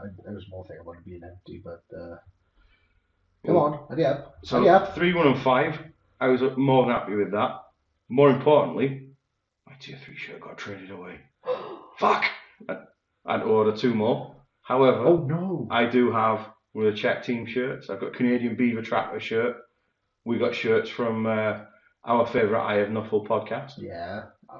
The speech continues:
Speaker 1: they are very nice.
Speaker 2: They are nice shirts.
Speaker 1: Oh.
Speaker 2: We, I got one in green, you got one in black,
Speaker 1: I
Speaker 2: and I will say,
Speaker 1: It's comfy as fuck.
Speaker 2: oh yes. So for Mirko Moggins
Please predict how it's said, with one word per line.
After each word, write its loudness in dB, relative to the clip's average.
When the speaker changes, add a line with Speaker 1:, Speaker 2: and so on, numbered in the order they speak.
Speaker 1:
they -12
are -14
very -16
nice. -20
Speaker 2:
They -4
are -4
nice -8
shirts. -2
Speaker 1:
Oh. -14
Speaker 2:
We, -2
I 6
got 6
one 6
in 6
green, 4
you 4
got 4
one 0
in 0
black, 0
Speaker 1:
I 0
Speaker 2:
and -2
I -2
will 4
say, 0
Speaker 1:
It's -4
comfy -14
as -14
fuck. -14
Speaker 2:
oh 2
yes. 0
So 4
for -2
Mirko 8
Moggins 2